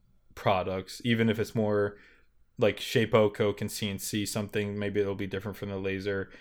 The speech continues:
uh, something I can click go and kind of go do something else. Um,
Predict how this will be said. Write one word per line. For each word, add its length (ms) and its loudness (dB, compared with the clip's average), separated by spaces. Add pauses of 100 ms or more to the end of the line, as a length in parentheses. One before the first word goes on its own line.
(280)
uh, 160 0
something 260 6
I 80 6
can 120 -2
click 260 0
go 200 6
and 140 -4
kind 200 -2
of 80 -6
go 140 2
do 160 -4
something 320 -6
else. 540 -4 (640)
Um, 220 -6